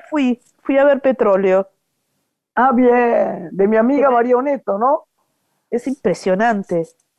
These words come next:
Speaker 2: Ella es maravillosa.
Speaker 1: Es increíble.
Speaker 2: Maravillosa.
Speaker 1: Ese, esa obra, lo que hacen ahí las cuatro, es impresionante.
Speaker 2: Sí, sí, son geniales.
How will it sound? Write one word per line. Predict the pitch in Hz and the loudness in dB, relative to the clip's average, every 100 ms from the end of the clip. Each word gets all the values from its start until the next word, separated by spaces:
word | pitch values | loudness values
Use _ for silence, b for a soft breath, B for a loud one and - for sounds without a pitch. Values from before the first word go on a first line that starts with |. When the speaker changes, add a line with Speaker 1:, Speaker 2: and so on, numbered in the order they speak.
| _ _ _ _ | _ _ _ _
Speaker 2:
Ella | 254 240 208 202 | -4 -2 0 0
es | 202 175 | -2 -6
maravillosa. | 190 190 185 185 175 190 165 - 143 | -4 -2 0 -2 0 -4 -4 -10 -10
Speaker 1:
Es | 226 - | -8 -4
increíble. | 330 320 - - - 262 175 | -4 -2 -2 0 2 2 2
Speaker 2:
Maravillosa. | 160 175 196 _ _ - | 0 -6 -14 _ _ -12
Speaker 1:
Ese, | 262 349 - | -4 -4 -4
esa | 240 285 226 | -4 0 0
obra, | 262 311 269 185 - _ - | 2 2 2 0 -4 _ -10
lo | 196 202 | -4 -4
que | 208 202 | 0 2
hacen | 330 - 220 180 | 0 0 -4 -2
ahí | 190 294 | 0 0
las | 285 | 0
cuatro, | - 285 370 233 | -2 -2 -2 -2
es | 233 - | -4 -4
impresionante. | 381 - 208 - 190 240 262 170 165 - _ _ _ _ | -10 -6 -6 -4 -4 -4 -6 -8 -10 -12 _ _ _ _
Speaker 2:
Sí, | - 214 190 175 - _ | -4 2 2 0 -10 _
sí, | _ 190 180 165 | _ -2 -2 -2
son | - - 208 | -6 -4 -2
geniales. | 185 196 185 180 170 165 165 | 0 0 2 0 -2 -4 -6